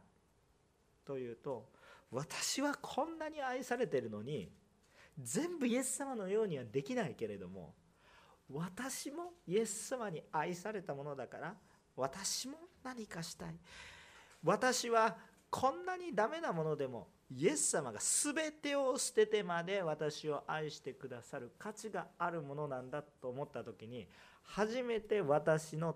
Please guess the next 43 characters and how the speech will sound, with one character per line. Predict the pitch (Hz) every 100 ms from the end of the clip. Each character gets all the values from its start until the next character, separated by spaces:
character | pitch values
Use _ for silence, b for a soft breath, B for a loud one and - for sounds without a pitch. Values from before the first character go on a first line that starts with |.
| -
大 | - 139
切 | 139 139 -
さ | - 139
が | 156
分 | 104
か | - 87
る | 80
ん |
で | 82
す。 | - 101
自 | 107 113
分 | 160 226
で | 254
考 | 254 269 294
え |
て | 233
自 | 117 123
分 | 156
は | 165
大 | 156 151
切 | 151 135
だ、 | 135 131
自 | 127
分 | 165
が | 180
守 | 170 175 180
ら | 180
な | 147
い | 120
と |
守 | 117 120 131
ら | 127
れ |
な | 123
い、 |
そ | - 226
う |
で | 143
は | 117
な |
い。 | 107 B B -
神 | 349 370 370
様 | - 294 294